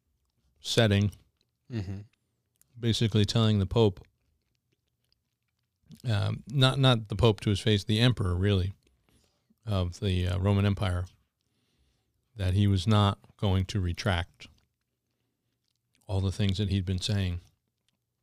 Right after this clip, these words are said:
Speaker 1: He was not going to, you know, essentially bow down to the power of the Pope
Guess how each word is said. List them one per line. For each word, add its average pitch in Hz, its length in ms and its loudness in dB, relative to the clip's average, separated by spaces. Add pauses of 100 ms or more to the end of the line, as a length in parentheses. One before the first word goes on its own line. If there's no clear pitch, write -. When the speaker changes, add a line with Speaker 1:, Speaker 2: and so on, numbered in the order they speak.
(360)
Speaker 1:
He 117 140 -2
was 98 200 0
not 101 300 0
going 95 340 -2
to, 92 400 -4 (2500)
you 143 140 2
know, 107 200 2
essentially 101 760 2 (920)
bow 104 340 4
down 95 380 2
to - 100 -4
the 92 120 -4
power 92 540 0
of 92 360 -2
the 90 320 -2
Pope 95 400 0